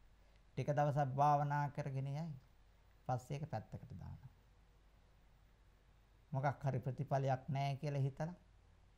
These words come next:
ඒ කුසීතකමට හරවගෙන පැත්තකට දානවා. ඊළඟට වීරියක් කළ යුතු තැන අපි කල් දමනවා.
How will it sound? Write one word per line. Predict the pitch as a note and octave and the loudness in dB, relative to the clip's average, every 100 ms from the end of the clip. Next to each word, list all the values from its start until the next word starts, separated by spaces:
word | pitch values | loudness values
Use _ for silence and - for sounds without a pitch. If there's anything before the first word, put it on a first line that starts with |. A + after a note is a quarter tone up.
| - - - - | -20 -20 -20 -10
ඒ | B2+ C3 C3 - - - - - - | -4 -2 -4 -6 -18 -20 -20 -20 -8
කුසීතකමට | B2+ - D#3 D#3 C3 B2+ B2 A2+ | -4 0 0 0 -2 -2 -4 -4
හරවගෙන | A#2+ C3 B2+ A#2+ A2+ A#2+ - - | -2 -2 -2 -4 -6 -8 -14 -12
පැත්තකට | - A2 - - G#2+ | -8 -6 -8 -10 -8
දානවා. | F#2 F2 E2+ D#2+ - - - _ - - - - - - - - | -8 -8 -8 -12 -16 -20 -20 _ -20 -20 -20 -20 -20 -20 -12 0
ඊළඟට | F3+ G3 G3 F3 | 2 4 2 2
වීරියක් | D#3 F3 F3 E3+ D#3+ - | 4 4 6 6 6 2
කළ | E3+ E3+ | 0 2
යුතු | E3 - C#3 | 0 -2 -2
තැන | E3+ F#3 F3 G#2+ - - - - - | 0 2 0 -6 -12 -20 -20 -20 -10
අපි | B2 B2+ | -8 -6
කල් | - B2 C#3 | -4 -4 -2
දමනවා. | D3 F#2+ F#2 | -4 -6 -10